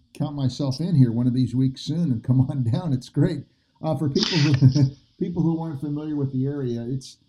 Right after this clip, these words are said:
it's in the, uh, using an umbrella term, it's in the area of Old Sacramento, which, you know, if somebody's visiting the area, there's a, a, a wonderful museum, uh, nearby. There's Old Sacramento itself. There's the museum.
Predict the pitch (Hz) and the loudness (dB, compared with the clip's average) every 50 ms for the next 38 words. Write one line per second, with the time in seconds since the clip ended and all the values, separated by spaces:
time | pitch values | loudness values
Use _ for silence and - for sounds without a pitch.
0 | _ _ _ _ _ _ - 147 147 139 - 185 175 165 156 147 147 143 135 127 | _ _ _ _ _ _ -8 -8 -8 -6 -6 -6 -4 -4 -4 -4 -6 -4 -4 -6
1 | 127 123 120 131 135 - 139 147 151 139 135 175 175 170 151 143 151 143 135 131 | -6 -8 -10 -16 -20 -20 -18 -16 -16 -14 -8 -2 0 2 2 2 2 0 0 0
2 | 120 117 131 143 147 143 131 - - 131 127 131 151 135 - 202 196 180 165 147 | 0 0 0 -2 -2 -2 -4 -2 0 2 2 2 0 -2 -8 -8 -4 -4 -2 -2
3 | 147 147 147 147 147 143 139 135 131 120 131 135 135 131 131 - 139 131 127 - | -2 -2 -2 -4 -4 -2 -2 -2 -2 -2 -2 -2 -2 -4 -4 -4 -4 -4 -4 -4
4 | - 113 120 131 143 139 127 120 120 120 123 123 123 - - _ _ _ _ _ | -4 -2 0 0 0 0 -2 -4 -4 -6 -6 -8 -10 -12 -20 _ _ _ _ _
5 | _ - - 170 160 143 131 - 190 180 175 165 143 127 139 160 143 139 147 143 | _ -6 -4 -2 -2 -2 -2 -2 -2 0 2 2 2 2 2 2 0 0 0 0
6 | 135 127 123 123 127 135 143 151 143 131 123 120 117 120 120 123 123 120 120 120 | 0 0 0 0 -2 -2 -4 -4 -4 -4 -4 -4 -4 -6 -6 -6 -4 -4 -4 -4
7 | 117 - 123 113 110 - 113 123 117 117 - 131 120 123 139 147 143 139 135 - | -6 -6 -12 -12 -12 -14 -14 -16 -16 -14 -8 -6 -4 -4 -4 -4 -4 -6 -4 -2
8 | 135 127 123 120 120 117 117 123 135 143 156 165 175 180 185 175 - _ _ _ | -2 0 0 0 -2 -2 -2 -2 -4 -4 -2 -4 -4 -6 -6 -6 -14 _ _ _
9 | _ _ - 127 127 135 135 135 135 123 143 135 147 156 147 135 147 160 160 156 | _ _ -6 -4 -4 -2 -2 -4 -4 -4 -4 -4 -4 -4 -4 -6 -6 -6 -8 -8
10 | 165 170 165 165 160 151 139 120 120 117 117 117 117 117 - 139 143 151 156 147 | -8 -6 -6 -6 -6 -6 -6 -4 -4 -2 -2 -2 -4 -6 -6 -8 -6 -6 -6 -6
11 | - 156 147 143 139 143 135 131 131 131 127 123 117 - - - 151 170 - - | -6 -6 -6 -6 -4 -2 0 0 0 0 -2 -4 -6 -8 -6 -6 -4 -4 -6 -6
12 | - - 131 123 117 - 127 123 120 123 127 117 - 131 139 151 165 185 196 180 | -6 -6 -4 -4 -4 -4 -4 -2 0 0 0 -2 0 -2 -2 0 0 -2 -2 -2
13 | 170 | -4